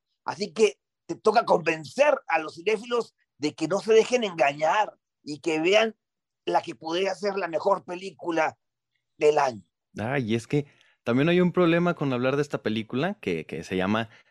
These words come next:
Speaker 2: Todo en todas partes al mismo tiempo y que sí, para mí ya es mi película favorita de este dos mil veintidós. A lo mejor me estoy apresurando, todavía falta mucho tiempo, eh, para que se acabe el año,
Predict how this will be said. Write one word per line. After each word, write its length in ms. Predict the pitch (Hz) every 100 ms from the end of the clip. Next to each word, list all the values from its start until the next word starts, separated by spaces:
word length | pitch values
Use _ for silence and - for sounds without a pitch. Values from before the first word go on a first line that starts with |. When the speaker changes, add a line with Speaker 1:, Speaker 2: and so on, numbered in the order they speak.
| _
Speaker 2:
Todo 220 | 139 147
en 60 | 139
todas 280 | 147 151 -
partes 400 | 135 127 139 117
al 100 | 107
mismo 280 | 120 127 117
tiempo 420 | 131 131 160 -
y 100 | 113
que 180 | 104 107
sí, 220 | - 139
para 200 | 147 120
mí 280 | 117 127 151
ya 240 | 131 127
es 140 | 131 127
mi 140 | 135
película 440 | 123 113 113 131 117
favorita 440 | 104 101 107 120
de 120 | 113
este 160 | 110 117
dos 140 | 107
mil 160 | 101 107
veintidós. 460 | 113 - 107 139 - _ -
A 60 |
lo 60 | 113
mejor 200 | 123 156
me 80 | 170
estoy 180 | -
apresurando, 580 | 165 - 120 113 120 139
todavía 240 | 143 113 110
falta 260 | 113 110
mucho 300 | 110 110 107
tiempo, 440 | 113 110 107 117 113 _ _ _ _
eh, 380 | 107 104 101 98
para 160 | 95 98
que 80 | -
se 60 |
acabe 220 | 104 127
el 80 | 135
año, 240 | 151 185